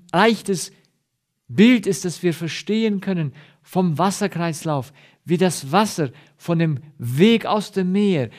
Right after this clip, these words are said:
bis es wieder ins Meer zurückkommt, eine enorme Frucht hinter sich lässt. Weil es nimmt und gibt weiter. Und es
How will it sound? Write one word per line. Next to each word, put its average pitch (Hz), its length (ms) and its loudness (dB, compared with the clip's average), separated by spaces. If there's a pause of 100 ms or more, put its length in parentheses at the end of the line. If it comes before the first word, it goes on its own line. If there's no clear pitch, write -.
(140)
bis 156 140 -2
es 143 300 -2
wieder 214 300 0
ins 202 280 -2
Meer 196 300 0
zurückkommt, 175 1040 -6 (540)
eine 196 340 2
enorme 196 680 0
Frucht - 580 -2
hinter 214 400 -2
sich 185 180 -8
lässt. 214 520 -6 (1700)
Weil 175 160 8
es 196 220 4
nimmt 208 500 2 (440)
und 160 280 -2
gibt 190 280 -6
weiter. 202 420 -2 (460)
Und 170 200 2
es - 200 -2